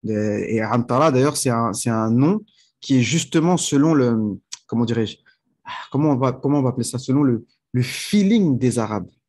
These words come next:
C'est-à-dire que Antara, c'est une mouche, ok? Une mouche, bzzz. Mais les Arabes, des fois, donnaient un nom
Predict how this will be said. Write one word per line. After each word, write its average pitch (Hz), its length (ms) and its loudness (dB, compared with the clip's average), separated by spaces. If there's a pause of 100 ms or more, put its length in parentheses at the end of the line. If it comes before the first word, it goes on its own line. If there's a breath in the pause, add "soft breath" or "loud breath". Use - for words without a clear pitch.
(560 loud breath)
C'est-à-dire 139 360 0
que - 240 -4 (100)
Antara, 170 440 0
c'est - 160 -2
une 131 140 4
mouche, - 800 0 (100)
ok? 202 300 -4 (600)
Une 151 220 2
mouche, 135 220 0
bzzz. 110 440 -8 (1400)
Mais 151 80 2
les 185 180 4
Arabes, 202 220 2
des 180 120 2
fois, 208 200 0
donnaient 170 380 2
un 160 140 2
nom 190 320 2